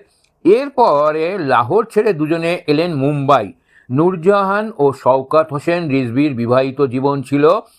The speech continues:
উনিশশো একচল্লিশ থেকে উনিশশো পঞ্চান্ন সাল পর্যন্ত। উনিশশো সাতচল্লিশ সালে উপমহাদেশ ভাগ হয়ে গেলে দুজনেই চলে যান লাহোরে। বিবাহিত জীবনেই নূরজাহান ক্রিকেটার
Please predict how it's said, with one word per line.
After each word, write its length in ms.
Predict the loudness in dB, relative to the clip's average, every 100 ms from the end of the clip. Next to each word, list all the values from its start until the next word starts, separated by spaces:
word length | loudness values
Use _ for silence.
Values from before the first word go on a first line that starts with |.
| _ -6
উনিশশো 500 | -2 -2 -2 2 2
একচল্লিশ 760 | 0 -8 -2 0 0 -4 -4
থেকে 320 | -4 0 -2 -2
উনিশশো 520 | -4 -4 -2 -2 -2 0
পঞ্চান্ন 580 | -2 0 -4 -2 -4
সাল 340 | -2 0 0 -2
পর্যন্ত। 720 | -2 -2 0 0 0 0 -2 -2 _ _ _ _ -20 -10 -2
উনিশশো 540 | 0 0 -2 -2 -2
সাতচল্লিশ 720 | 0 -2 0 0 0 -4 -2
সালে 280 | -2 0 -2
উপমহাদেশ 800 | -4 -2 -2 0 0 0 -2 -2
ভাগ 380 | 0 0 0 0
হয়ে 240 | 0 0
গেলে 300 | 0 -2 -2
দুজনেই 540 | -2 -2 -2 -2 -4 -2
চলে 260 | 0 0
যান 220 | 0 -2
লাহোরে। 560 | -2 0 0 0 -4 -6 -2
বিবাহিত 720 | 2 4 2 0 0 2 0
জীবনেই 560 | -2 -2 -2 -2 -2 -2
নূরজাহান 640 | -2 -2 0 0 0 -2
ক্রিকেটার 540 | -6 -2 0 2 0